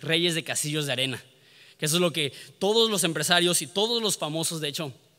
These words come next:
hablando de famosos, ese pastor que escribió ese libro es el que casó a Kim Kardashian y a Kanye West.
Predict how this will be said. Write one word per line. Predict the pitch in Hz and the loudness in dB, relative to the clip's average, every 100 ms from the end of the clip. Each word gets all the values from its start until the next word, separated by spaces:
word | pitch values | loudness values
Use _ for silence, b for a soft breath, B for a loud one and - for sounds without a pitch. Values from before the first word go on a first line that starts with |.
| _ | _
hablando | 135 165 | -6 -2
de | 160 | -2
famosos, | 135 127 135 135 127 | -2 -6 -4 -6 -6
ese | 143 143 | -4 -4
pastor | 139 139 131 143 | -6 -6 -4 -4
que | |
escribió | 147 131 139 | -4 -4 -4
ese | 139 | -4
libro | 143 151 | -4 -4
es | 147 | -4
el | 147 | -6
que | 131 135 120 | -4 -6 -6
casó | 120 - 147 147 | -6 -4 -4 -4
a | 123 123 | -4 -6
Kim | 110 143 | -6 -8
Kardashian | 139 139 131 147 135 | -6 -6 -6 -6 -6
y | |
a | 117 | -6
Kanye | 127 131 | -6 -6
West. | 120 143 - - | -6 -4 -4 -4